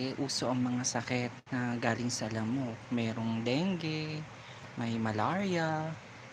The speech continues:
So, ngayon, merong chikungunya na sakit, na which is, ah, kinakatakot ito ng maraming tao kasi mas malala daw ito sa, kaysa sa dengue. Dahil ang, ang effect nito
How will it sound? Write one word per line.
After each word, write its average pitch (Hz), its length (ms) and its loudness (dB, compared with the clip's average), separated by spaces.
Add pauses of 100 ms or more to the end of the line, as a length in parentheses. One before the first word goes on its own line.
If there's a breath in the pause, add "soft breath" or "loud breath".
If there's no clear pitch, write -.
So, - 260 0
ngayon, 143 460 6
merong 135 400 8
chikungunya 123 1200 4 (240)
na 113 400 4
sakit, 120 560 -2
na 131 100 0
which 123 320 -2
is, 117 300 0 (480 loud breath)
ah, 127 240 0
kinakatakot 139 880 6
ito 127 240 4
ng 123 180 8
maraming 120 580 4
tao 110 540 0 (140)
kasi 123 400 -2 (400 loud breath)
mas 147 200 0
malala 156 480 10 (120)
daw 139 400 6 (320)
ito 123 480 0
sa, 120 400 0 (240)
kaysa 127 240 -2
sa 123 160 0
dengue. 117 480 -2
Dahil 117 240 4 (120)
ang, 120 280 2 (600 loud breath)
ang 139 160 4
effect 143 300 4
nito 131 480 4